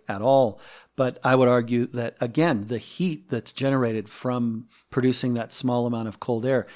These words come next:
is making the entire van warmer at the same time. So it's absurd. It doesn't work. Your air conditioner needs to be vented outside so that the hot air doesn't get recirculated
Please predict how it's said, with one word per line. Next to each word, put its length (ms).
is 180
making 360
the 100
entire 400
van 480
warmer 600
at 100
the 100
same 240
time. 440
So 300
it's 180
absurd. 640
It 80
doesn't 260
work. 440
Your 320
air 160
conditioner 520
needs 280
to 100
be 160
vented 720
outside 800
so 220
that 340
the 80
hot 260
air 420
doesn't 360
get 200
recirculated 840